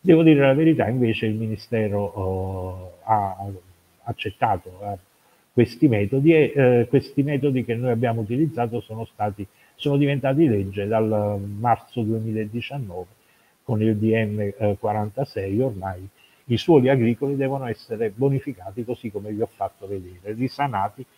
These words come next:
con i metodi, eh, biologici che solo la vegetazione ci consente di avere.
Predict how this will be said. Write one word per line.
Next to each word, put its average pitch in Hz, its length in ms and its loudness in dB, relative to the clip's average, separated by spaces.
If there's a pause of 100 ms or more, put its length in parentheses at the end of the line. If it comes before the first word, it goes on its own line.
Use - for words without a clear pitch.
(280)
con 143 180 4
i 127 60 2
metodi, 95 580 -4 (460)
eh, 95 720 0 (320)
biologici 101 800 0 (220)
che 107 320 -4
solo 101 320 -4
la 98 100 -2
vegetazione 98 720 -6
ci 90 160 -16
consente 95 580 -16
di 95 100 -20
avere. 85 200 -20